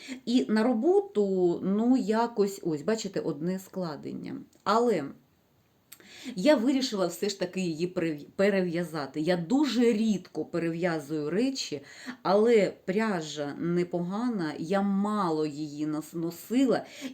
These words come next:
І більше всього, якщо б це не був такий колір, який мені дуже подобається,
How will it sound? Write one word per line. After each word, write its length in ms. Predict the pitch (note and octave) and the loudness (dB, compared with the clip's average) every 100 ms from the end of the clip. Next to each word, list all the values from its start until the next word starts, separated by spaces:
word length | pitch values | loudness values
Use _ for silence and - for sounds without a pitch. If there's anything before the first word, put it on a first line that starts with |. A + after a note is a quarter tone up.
| - | -4
І 200 | G3+ - | -4 -4
більше 600 | C#3+ F3 A#3 C#4+ - G3+ | -6 -4 -2 0 0 -2
всього, 420 | F#3 - F3+ E3 | -2 -4 -4 -2
якщо 380 | D#3+ G3 - D#4 | -2 -4 -2 -2
б 80 | - | -2
це 380 | - - B3+ G3+ | -6 2 4 4
не 160 | F#3 | 2
був 340 | F3 F3 A3 - | -2 -2 -4 -6
такий 420 | E3+ - F3+ D3+ - | -10 -4 -6 -6 -4
колір, 460 | G#3 B3 A#3 D3+ | 0 2 0 -2
який 360 | D#3 E3 E3+ E3+ | -6 -8 -4 -2
мені 260 | D#3+ D#3+ | -2 -4
дуже 320 | D3+ D#3 D#3+ D3+ | -4 -4 -6 -6
подобається, 640 | D3 C#3+ C3+ C3 A#2+ - | -8 -8 -8 -8 -12 -16